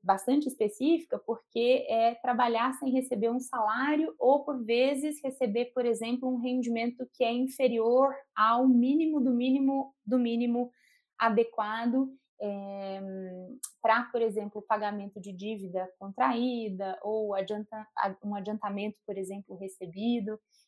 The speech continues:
Então, é, a gente tem bastante, bastantes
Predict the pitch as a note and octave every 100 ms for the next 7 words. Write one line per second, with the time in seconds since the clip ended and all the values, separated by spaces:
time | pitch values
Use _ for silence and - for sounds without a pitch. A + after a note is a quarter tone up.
0 | - G#3 - G3+ G#3 A3 - - G#3 G3+
1 | G3+ G3+ G3 F#3 F#3 - _ _ _ _
2 | - G3+ G#3 A#3 - G#3 G3+ G3 G#3 -
3 | A#3 B3+ B3+ A#3+ G3 G#3 G#3 - A3+ A#3+
4 | B3+ A#3+ A3+ G#3+ -